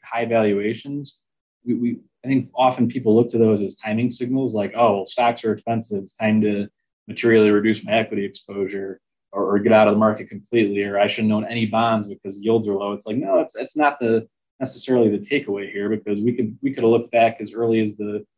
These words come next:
mid-twenty tens and seen stocks are looking fairly expensive based on, you know, pick your favorite, favorite valuation multiple, or, or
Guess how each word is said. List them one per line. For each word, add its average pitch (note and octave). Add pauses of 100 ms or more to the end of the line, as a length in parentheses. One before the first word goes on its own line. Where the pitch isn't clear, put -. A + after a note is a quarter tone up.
(280)
mid-twenty A2
tens A2
and G#2+
seen G#2+
stocks -
are A#2
looking B2
fairly B2+
expensive E3
based -
on, G2+ (360)
you G#2+
know, -
pick G#2+
your G#2
favorite, G2+ (240)
favorite G#2
valuation G2+
multiple, G2+
or, G2
or F#2+